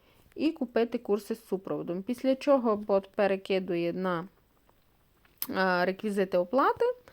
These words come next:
а після чого, а, е, автор чекає на чек в особисті. Тобто, і таким чином далі, а, допомагає приєднатися. Цю частинку можна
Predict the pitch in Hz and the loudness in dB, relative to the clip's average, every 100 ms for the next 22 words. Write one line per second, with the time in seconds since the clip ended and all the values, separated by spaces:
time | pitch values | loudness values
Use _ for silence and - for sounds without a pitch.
0 | _ _ _ _ - _ - 214 214 208 | _ _ _ _ -20 _ 0 2 2 0
1 | 285 339 294 269 - 285 339 320 285 - | 0 2 2 2 6 6 6 6 4 2
2 | - 208 202 196 196 190 196 - 80 - | -2 -4 -2 -2 -2 -2 -2 -4 -4 -6
3 | - - - - - _ _ - - _ | -8 -10 -14 -18 -20 _ _ -20 -20 _
4 | - 202 196 190 226 302 - 294 277 - | -2 0 0 2 6 6 6 2 2 0
5 | 247 - 254 214 196 190 190 - 262 254 | 0 8 8 10 6 4 -2 0 4 4
6 | - 208 185 202 - 190 170 160 - - | 2 -4 -2 -2 -2 -2 -2 -4 -6 -20
7 | - - - 202 196 202 196 202 269 311 | -20 -14 -8 -6 -6 -4 -4 0 0 2
8 | 247 185 190 208 - - - - - - | 2 2 2 0 -6 -20 -20 -20 -10 -4
9 | 185 185 185 185 196 196 196 190 180 170 | -2 -2 -2 0 2 2 2 2 2 0
10 | 147 - - - 294 277 262 - 233 214 | -4 -6 -6 2 4 4 0 0 0 0
11 | 208 196 190 185 175 | 0 0 2 0 -4